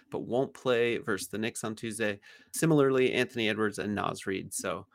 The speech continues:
they're coming back. I don't see any definitive report that Cat will play, and there's definitely nothing on D'Angelo Russell. So again, we're kinda learning this as we talk.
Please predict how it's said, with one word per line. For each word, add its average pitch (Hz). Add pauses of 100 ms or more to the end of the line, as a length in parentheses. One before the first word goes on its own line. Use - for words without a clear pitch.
(300)
they're 143
coming 190
back. 151
I 117
don't 151
see -
any 156 (200)
definitive 147
report 131 (340)
that 117
Cat -
will 131
play, 127
and 113
there's 104
definitely 127
nothing 117
on 101
D'Angelo 98
Russell. 147
So 147
again, 110 (420)
we're 123
kinda 131
learning 135
this 131
as 120
we 123
talk. 117